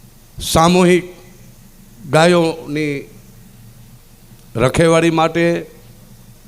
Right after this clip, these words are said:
પચાસ વર્ષથી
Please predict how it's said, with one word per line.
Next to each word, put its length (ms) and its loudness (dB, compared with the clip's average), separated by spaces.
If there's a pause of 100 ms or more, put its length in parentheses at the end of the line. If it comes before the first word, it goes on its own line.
(1040)
પચાસ 460 2
વર્ષથી 760 0